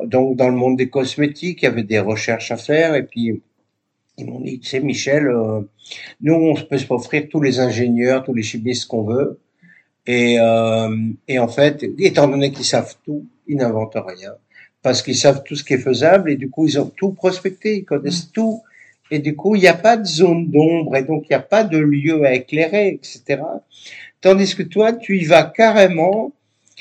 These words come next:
Speaker 1: même si c'est réputé infaisable, parce que peut-être je ne savais pas que c'était réputé infaisable, d'une part, et puis que ça, ça l'était pas vraiment infaisable,
Speaker 2: Mm.
Speaker 1: ça l'était, il fallait juste changer d'angle de vue. Et donc, j'ai travaillé longtemps pour eux.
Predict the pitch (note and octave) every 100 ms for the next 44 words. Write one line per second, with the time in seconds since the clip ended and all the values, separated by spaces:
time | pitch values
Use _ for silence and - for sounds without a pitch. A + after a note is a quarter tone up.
0 | - _ _ - D3+ D#3+ A#3 C4 - A3
1 | - F#3 D#3+ E3+ E3+ D3+ F#3 D#3+ D3+ C#3+
2 | F#3 A3+ A#3+ C#3+ - D3 - - D3 C#3+
3 | - G2 G#2 G2 - G2 G2 A2+ - -
4 | G2+ G#2+ G2 G2+ _ - F#2+ - A2 C3+
5 | - G#3 A2+ G2+ - - A2 A#3+ - -
6 | - - A2 C#3 C3 - A2 G#2+ A#2 G#2+
7 | G2+ - A2+ G#2+ E3+ G#3+ A3+ B2+ - A2+
8 | F#2 G#2+ G2 G2+ - G#2+ G2+ G#2 - C#3+
9 | C#3 - - - B2 A2 C3+ D3 - B2+
10 | B2 A#2+ A#2 A#2 G#2+ G2+ G2 B2+ D#3+ A3
11 | _ _ - - - A2 B2+ B2+ A#2 -
12 | A2 A2 G#2+ A2 A#2 A2+ D#3 D#3+ E3+ B2+
13 | C3 D#3+ G#3